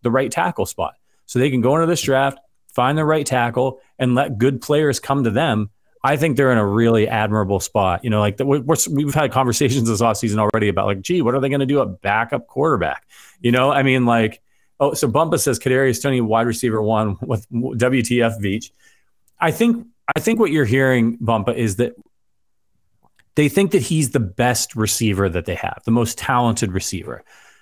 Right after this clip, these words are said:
I think when you look at this team, the number one receiver is Travis Kelce.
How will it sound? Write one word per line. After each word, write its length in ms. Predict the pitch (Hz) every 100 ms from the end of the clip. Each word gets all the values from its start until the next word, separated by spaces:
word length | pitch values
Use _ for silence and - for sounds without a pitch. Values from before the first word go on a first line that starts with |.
| _
I 120 | 143
think 240 | 135 180 160
when 120 | 151
you 100 | 139
look 140 | 147
at 60 | 143
this 140 | 120
team, 180 | - 170
the 80 | 127
number 180 | 147 143
one 140 | 123
receiver 420 | 104 - 196 113
is 80 | 101
Travis 400 | - 151 120 98
Kelce. 380 | - 107 90 -